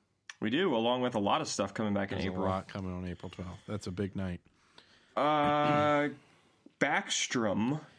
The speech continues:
Speaker 1: episode
Speaker 2: Yeah.
Speaker 1: one I have on here. Talk to me about this d-, show that looks dumb.
Speaker 2: Have you, it does look dumb from what they've shown,
Speaker 1: Yes,
Speaker 2: but that's
Speaker 1: yes.
Speaker 2: because Fox is stupid.
Speaker 1: Okay.
Speaker 2: Um, ha-
Speaker 1: I, I will,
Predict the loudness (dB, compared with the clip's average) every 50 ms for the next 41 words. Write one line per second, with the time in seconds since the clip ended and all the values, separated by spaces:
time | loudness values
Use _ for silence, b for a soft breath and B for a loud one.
0 | B B B -2 -2 0 0 -2 0 4 4 4 4 6 4 6 6 4 4 2
1 | 0 0 0 0 2 2 2 4 2 2 2 2 2 2 2 0 0 -2 -4 -8
2 | -16 -20 _ _ -12 -2 0 0 0 0 0 -2 0 0 2 2 2 2 2 4
3 | 4 4 2 2 0 -2 -2 -2 -4 -6 -10 -10 -6 -4 -2 0 0 0 0 0
4 | -2 -4 -4 -2 -2 -2 -2 -2 -6 -8 -4 -2 0 0 0 -2 -4 -6 -8 -10
5 | -12 -4 -2 -2 -2 0 0 0 2 2 2 2 0 0 -2 -6 -12 _ _ _
6 | _ _ -2 -2 -2 0 0 0 0 -2 -2 -2 0 2 4 6 6 6 4 2
7 | 0 0 2 2 2 2 0 -2 -2 0 0 0 0 0 -2 -2 -2 -2 -2 0
8 | 0 0 0 0 -2 -2 -2 -2 -2 -2 -2 -2 -2 -2 -2 -4 -4 -2 -2 -4
9 | -4 -4 -4 -4 -6 -6 -6 -10 -12 -14 -10 -6 -6 -6 -6 -8 -12 B B B
10 | B B B B B B 2 4 4 6 6 4 4 2 -2 -4 -8 _ _ _
11 | -4 0 2 2 2 2 2 4 4 6 6 4